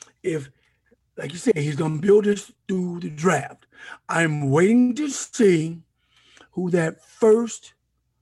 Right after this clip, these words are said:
draft pick he's gonna pull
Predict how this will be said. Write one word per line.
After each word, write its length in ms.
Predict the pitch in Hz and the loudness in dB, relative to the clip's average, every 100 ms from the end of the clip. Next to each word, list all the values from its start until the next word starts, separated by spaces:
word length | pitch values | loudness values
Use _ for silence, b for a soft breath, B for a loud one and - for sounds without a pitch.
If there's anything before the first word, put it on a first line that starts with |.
| _ _ | _ _
draft 560 | 185 190 196 196 - _ _ _ _ _ | 0 2 0 -6 -12 _ _ _ _ _
pick 420 | 220 202 185 - _ _ _ _ _ _ _ _ _ _ _ | 2 2 2 -8 _ _ _ _ _ _ _ _ _ _ _
he's 420 | 202 196 196 185 | -2 -2 -2 -6
gonna 380 | 185 170 165 160 _ _ _ | -8 -8 -10 -16 _ _ _
pull 540 | - - 196 143 139 | -8 0 0 0 -6